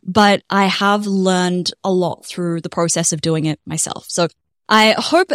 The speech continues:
that has been valuable to anybody who is in this situation. It is a bit of a catch twenty-two where you're like, "Oh, I need to make more money before I can hire."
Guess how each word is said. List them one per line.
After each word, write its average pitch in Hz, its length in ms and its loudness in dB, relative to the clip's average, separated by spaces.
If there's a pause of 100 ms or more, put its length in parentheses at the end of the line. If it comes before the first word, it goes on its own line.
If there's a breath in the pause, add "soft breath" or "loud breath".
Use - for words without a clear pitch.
that 277 200 2
has 262 200 -2
been 269 420 2
valuable 233 460 2
to - 160 -6
anybody 233 380 0
who 233 180 2
is 214 220 4
in 202 520 0
this 190 240 -2
situation. 185 680 0
It 233 140 0
is 233 320 0 (340)
a 269 60 2
bit 285 140 4
of 302 60 2
a 330 60 -2
catch - 300 0
twenty-two 196 520 0
where 220 120 2
you're 190 120 4
like, 185 300 0
"Oh, 277 140 0
I - 100 0
need 202 180 0
to 269 100 2
make 196 460 0
more 190 200 -2
money 185 240 0
before 180 240 -6
I 170 60 -2
can 175 140 -10
hire." 202 460 0